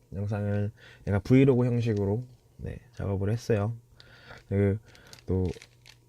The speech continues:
촬영할 것들, 소개시켜 드리고 싶은 것들, 그리고 뭐 사실 제 제품들 뿐만 아니라 제 장비들, 제품들, 그리고 제가 또 뭐 다니고 있는 여행, 이런 거 다양한 컨텐츠들 부지런히 올려드릴 테니까요.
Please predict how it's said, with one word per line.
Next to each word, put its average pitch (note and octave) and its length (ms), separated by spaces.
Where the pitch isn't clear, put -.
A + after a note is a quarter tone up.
촬영할 C#3 440
것들, G2+ 760
소개시켜 C3+ 540
드리고 G#2+ 360
싶은 A#2 360
것들, G#2 720
그리고 G2+ 240
뭐 G2 160
사실 C3+ 360
제 B2 120
제품들 C#3 580
뿐만 D3 300
아니라 G2+ 300
제 G#2 80
장비들, A2 640
제품들, G2+ 920
그리고 F#2 280
제가 F#2 260
또 E2+ 300
뭐 F2+ 180
다니고 A2 380
있는 G2 320
여행, G2+ 560
이런 F2+ 180
거 F#2 60
다양한 G#2+ 340
컨텐츠들 A2 640
부지런히 G#2+ 340
올려드릴 G2 380
테니까요. A2 500